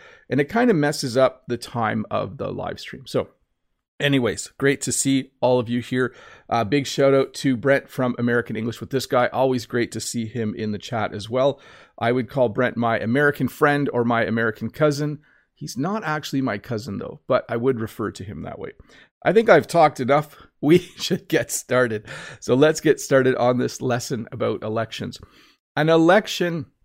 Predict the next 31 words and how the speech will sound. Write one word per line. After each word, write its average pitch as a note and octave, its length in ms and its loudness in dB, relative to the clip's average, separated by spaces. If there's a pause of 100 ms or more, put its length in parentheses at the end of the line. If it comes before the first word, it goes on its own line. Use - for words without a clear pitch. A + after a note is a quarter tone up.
(600)
is D3+ 140 -4
a D3 80 0
process C#3+ 960 2
where B2+ 220 -2
people C3 520 -2
choose D3+ 720 0 (340)
someone C3+ 440 0
to B2 100 -10
be A2 180 -4
a G#2+ 80 -2
leader. A2 460 -8 (380)
An C3+ 140 2
election C#3 640 2
doesn't D3 420 -2
just C#3+ 340 -4
need B2+ 240 -2
to - 80 -12
happen A2 460 -6
in A2 180 -6
a G2+ 60 -6
country. A#2 500 -6 (560)
In C3 120 2
fact, C3 520 4
in C3+ 320 -4
our B2+ 200 0
school, B2+ 680 0
we A#2+ 160 -8
have A2+ 300 -2
elections A#2 640 -4
every A#2 240 -4
year G#2 460 -4